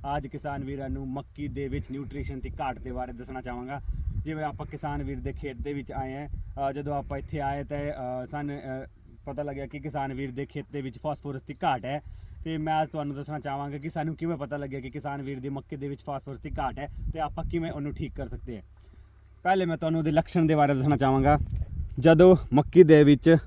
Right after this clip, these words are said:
ਪੱਤਿਆਂ ਦਾ ਕਲਰ ਬੈਂਗਣੀ ਕਲਰ ਦਾ ਹੋ ਜਾਏ ਤਾਂ ਇਹਦਾ ਮਤਲਬ ਇਹ ਹੈ ਕਿ ਮੱਕੀ ਦੇ ਵਿੱਚ ਫਾਸਫੋਰਸ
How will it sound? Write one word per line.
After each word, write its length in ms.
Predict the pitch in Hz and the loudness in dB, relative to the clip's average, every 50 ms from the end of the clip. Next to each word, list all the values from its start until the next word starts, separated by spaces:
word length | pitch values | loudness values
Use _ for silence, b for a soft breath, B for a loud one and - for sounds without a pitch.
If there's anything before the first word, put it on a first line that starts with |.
| - - - - | -4 -6 2 4
ਪੱਤਿਆਂ 300 | 165 147 - 165 170 160 | 4 6 8 8 8 8
ਦਾ 80 | 160 | 8
ਕਲਰ 340 | - - 151 147 151 151 156 | 8 8 8 10 10 10 8
ਬੈਂਗਣੀ 380 | 143 113 143 147 151 156 160 156 | 8 8 8 8 10 10 10 10
ਕਲਰ 220 | 160 151 143 139 | 10 8 8 8
ਦਾ 120 | 127 139 135 | 8 8 8
ਹੋ 160 | 139 127 123 | 10 8 8
ਜਾਏ 220 | 123 139 151 156 - b b b b b b b | 8 8 8 6 4 b b b b b b b
ਤਾਂ 100 | 165 165 | 0 2
ਇਹਦਾ 240 | 143 165 151 160 156 | 4 6 6 6 6
ਮਤਲਬ 400 | 156 151 139 - 147 156 151 151 | 6 4 0 2 2 2 2 2
ਇਹ 180 | 147 156 156 156 | 2 2 2 2
ਹੈ 140 | 143 143 | 2 0
ਕਿ 280 | 143 - 147 147 147 139 - - - - - - - - - - - - - - 160 | 0 -2 -2 -2 -2 -2 -4 -6 -4 -4 -4 -2 -2 -2 -2 -2 -4 -4 -6 -4 -6
ਮੱਕੀ 240 | 160 - - 170 170 | -8 -6 -4 -4 -2
ਦੇ 120 | 151 160 | -2 -2
ਵਿੱਚ 220 | 127 147 135 - | -4 -4 -6 -6
ਫਾਸਫੋਰਸ 460 | - 160 151 147 - - 147 147 123 | -2 -2 -2 -2 -2 -6 -8 -8 -8